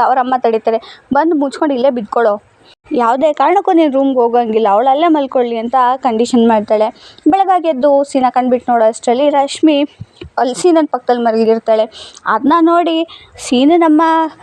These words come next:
ಲಬೋ ಲಬೋ ಲಬೋ ಅಂತ ಬಾಯಿ ಬಡ್ಕೊಳಕ್ಕೆ ಶುರು ಮಾಡ್ತಾಳೆ. ಸೀನಾ ಮತ್ತೆ, ಆ, ರಶ್ಮಿ ಇಬ್ರು ಮಲ್ಕೊಂಡ್ಬಿಟ್ಟಿರ್ತಾರೆ, ಅವ್ರಿಗೆ ಪ್ರಜ್ಞೆನೇ ಇರೋದಿಲ್ಲ. ಕಣ್ಬಿಟ್ಟು ನೋಡಿದಾಗ "ಹಿಂಗೆ ಆಡ್ತಿರ್ತಾರಲ್ಲಮ್ಮ, ಯಾಕಮ್ಮ ಹಿಂಗೆ ಬಡ್ಕೋತಿದ್ಯಾ?" ಅಂತ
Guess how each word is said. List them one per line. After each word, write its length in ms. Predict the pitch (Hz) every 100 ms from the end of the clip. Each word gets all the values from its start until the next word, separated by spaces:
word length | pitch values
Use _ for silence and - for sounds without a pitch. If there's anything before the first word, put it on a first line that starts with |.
| - _ - -
ಲಬೋ 280 | 233 208 302
ಲಬೋ 240 | 349 359
ಲಬೋ 320 | 339 311 311
ಅಂತ 160 | 302 349
ಬಾಯಿ 220 | 320 254
ಬಡ್ಕೊಳಕ್ಕೆ 440 | 262 254 - 214 -
ಶುರು 200 | 285 285
ಮಾಡ್ತಾಳೆ. 640 | 262 247 247 247 - - - -
ಸೀನಾ 320 | 233 269 349
ಮತ್ತೆ, 440 | 349 330 320 294 - -
ಆ, 200 | 247 233
ರಶ್ಮಿ 340 | 247 269 302 269
ಇಬ್ರು 180 | 247
ಮಲ್ಕೊಂಡ್ಬಿಟ್ಟಿರ್ತಾರೆ, 760 | 269 220 214 269 269 294 269 254
ಅವ್ರಿಗೆ 220 | 240 240
ಪ್ರಜ್ಞೆನೇ 460 | 240 214 202 247 247
ಇರೋದಿಲ್ಲ. 300 | 240 233 233
ಕಣ್ಬಿಟ್ಟು 420 | 254 277 302 294
ನೋಡಿದಾಗ 280 | 277 269 269 285
"ಹಿಂಗೆ 220 | 262 254
ಆಡ್ತಿರ್ತಾರಲ್ಲಮ್ಮ, 680 | 240 254 254 247 247 247 285
ಯಾಕಮ್ಮ 420 | 320 254 285 320 311
ಹಿಂಗೆ 180 | 277
ಬಡ್ಕೋತಿದ್ಯಾ?" 500 | 254 262 277 269 254
ಅಂತ 140 | 247